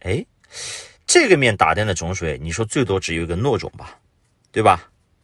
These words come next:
还显得粗糙一些，对不对？这里呢，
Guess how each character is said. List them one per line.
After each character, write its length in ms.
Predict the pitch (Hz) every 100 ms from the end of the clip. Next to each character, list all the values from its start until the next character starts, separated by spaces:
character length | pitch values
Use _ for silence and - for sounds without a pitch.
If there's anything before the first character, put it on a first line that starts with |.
| _
还 160 | -
显 180 | - 80
得 100 | 85
粗 240 | - 175
糙 220 | 220 165 170
一 80 |
些， 260 | 127 78 67 _ _ _ _ _ _ _ _ _
对 100 | 113
不 60 | 110
对？ 120 | 107 87 _ _ _
这 120 | -
里 140 | 98 87
呢， 220 | 82